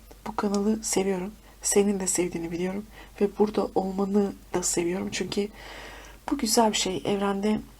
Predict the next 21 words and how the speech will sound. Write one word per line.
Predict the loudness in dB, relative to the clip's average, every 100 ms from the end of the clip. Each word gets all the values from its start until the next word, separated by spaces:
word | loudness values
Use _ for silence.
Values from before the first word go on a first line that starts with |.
| -20 -20 -8
e, | -6 -4 -6 -6
güzel | -2 6 6 6 0
spiritüel | -2 -2 -6 0 0 0
insanların | -2 0 0 -2 -2 -2
enerjileri | -2 0 0 -2 -4 -4
arttıkça | -4 -6 -6 -6 -4 -4
bir | -2
kelebek | -2 0 0 0
etkisi | -4 -2 0
misali | 2 2 2 -2 -4 -8 -16 -18 -16 -18 -16 0
e, | 4 4 4
dünyanın | 2 2 2 0 0
aurası | 0 2 2 2 2
da | 2
değişecektir | 2 4 2 0 -2 -4 -2
diye | -4 -2
düşünüyorum | -4 -2 -2 -2
ve | 0
olumlu | 0 0 2 0 0 -10 -6
kalalım | -4 -2 -6 -6
diyorum. | -6 -8